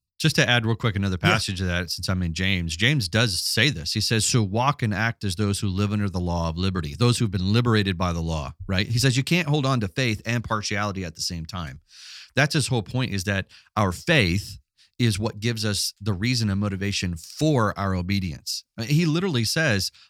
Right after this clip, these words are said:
Speaker 1: "Humble yourselves that you might be exalted." So everything we're trying to earn by
Speaker 2: Yeah.
Speaker 1: sinful gain, he's saying it's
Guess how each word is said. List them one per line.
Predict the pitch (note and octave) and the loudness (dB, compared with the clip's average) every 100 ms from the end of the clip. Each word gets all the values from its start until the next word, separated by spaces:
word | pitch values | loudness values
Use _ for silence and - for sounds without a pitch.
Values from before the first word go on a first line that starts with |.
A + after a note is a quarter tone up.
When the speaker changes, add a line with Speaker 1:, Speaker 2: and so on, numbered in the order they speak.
| - | -2
Speaker 1:
"Humble | C#3 F3 D3 | 0 2 0
yourselves | G#2 G2+ - G2 F#2+ | 0 -2 -2 -2 -2
that | F2+ | -6
you | F#2+ A2+ | -2 -2
might | A2 A2+ E2+ | 0 -2 -4
be | G2 | -6
exalted." | E2+ E2+ G#2 B2 - D#2+ - _ _ - | -6 -6 -4 -4 -4 -8 -10 _ _ -4
So | - | 0
everything | A#2+ C#3+ F3+ F#3+ D3 | 2 2 2 2 0
we're | A#2+ A2 | 0 0
trying | C#3 B2 B2 | 0 0 0
to | - A2+ - - _ - | -2 -6 -8 -20 _ 0
earn | B2 C3+ D#3+ F#3+ E3+ _ _ - | 2 4 4 2 0 _ _ -8
by | G#2 G#2+ G#2+ G#2 | 0 2 2 2
Speaker 2:
Yeah. | G#2 G2 - _ _ _ | 2 0 -6 _ _ _
Speaker 1:
sinful | - - C3 C#3 C#3 D3 B2 | -4 0 4 2 2 0 0
gain, | A2 G2+ A2+ D#3+ G3 _ - | 0 0 0 -2 -4 _ -4
he's | C3 | -2
saying | C#3+ C3 | 0 0
it's | A#2 | 0